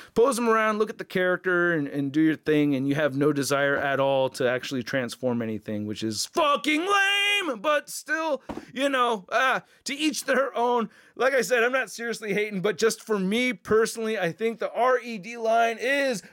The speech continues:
bullshit. Take it outside and burn it! And I don't recommend picking those up because they don't transform, and I am sudding out here 'cause I have never even held the figure yet, so take my opinion with a grain of salt. Yeah,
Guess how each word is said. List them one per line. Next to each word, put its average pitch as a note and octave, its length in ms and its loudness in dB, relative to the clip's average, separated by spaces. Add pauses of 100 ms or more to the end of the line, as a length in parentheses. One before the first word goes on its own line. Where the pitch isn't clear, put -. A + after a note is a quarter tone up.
bullshit. A3 1000 2
Take G4+ 400 4
it G4+ 100 4
outside F#4 800 2 (220)
and F#4+ 240 4 (220)
burn F4 640 6
it! D#4 760 2 (100)
And F#3+ 320 -6
I G3 280 -2
don't G3+ 240 -4
recommend E3+ 560 -4
picking F3 240 -10
those D3 200 -6
up D3+ 220 -2
because D3 280 -6
they D3 100 -2
don't D3+ 180 0
transform, C#3+ 720 0
and C#3 240 0
I E3 180 0
am E3+ 140 0
sudding A3+ 720 -2
out G3+ 200 2
here F#3 240 -2
'cause D3+ 220 -2
I D#3 80 2
have F3 160 0
never E3 320 0
even C#3+ 300 -6
held C#3 260 -4
the C3 80 -6
figure C#3 280 -4
yet, B2 240 0
so C3 200 0
take D3 260 -4
my D3 140 2
opinion C#3 300 -2
with B2+ 120 -4
a B2 40 -6
grain B2 200 -4
of A2 80 -6
salt. C3 480 0
Yeah, G#3+ 240 0